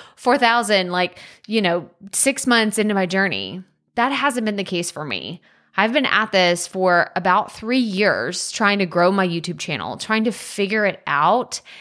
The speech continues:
And I'm really proud of hitting that four thousand subscribers number because it's growth. I feel like I'm finally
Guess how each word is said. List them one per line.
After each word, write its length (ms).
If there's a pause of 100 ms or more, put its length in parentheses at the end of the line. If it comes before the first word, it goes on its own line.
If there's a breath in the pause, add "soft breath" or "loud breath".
(320 loud breath)
And 480 (280)
I'm 640
really 400
proud 720 (420 soft breath)
of 120
hitting 680
that 240
four 540
thousand 720 (380)
subscribers 800
number 580 (520 soft breath)
because 760 (100)
it's 260
growth. 880 (640)
I 120
feel 480
like 240
I'm 140
finally 1000